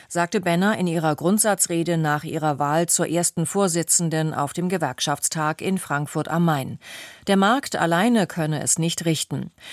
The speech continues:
Subventionen sollten zum Beispiel in niedrige Strompreise für energieintensive Branchen wie die Stahlindustrie fließen,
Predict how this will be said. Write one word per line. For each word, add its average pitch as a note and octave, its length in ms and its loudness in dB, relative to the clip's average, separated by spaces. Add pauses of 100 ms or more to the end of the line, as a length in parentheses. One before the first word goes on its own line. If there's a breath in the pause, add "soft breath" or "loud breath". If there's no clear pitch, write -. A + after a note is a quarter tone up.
(140 loud breath)
Subventionen F3+ 720 2
sollten E3 320 2
zum E3 240 2
Beispiel D#3+ 520 0
in E3 180 2
niedrige E3+ 480 2
Strompreise D#3+ 960 0
für E3+ 200 0
energieintensive E3+ 1000 2
Branchen E3 540 0
wie E3 140 0
die E3 120 0
Stahlindustrie D#3 880 0
fließen, F3 500 0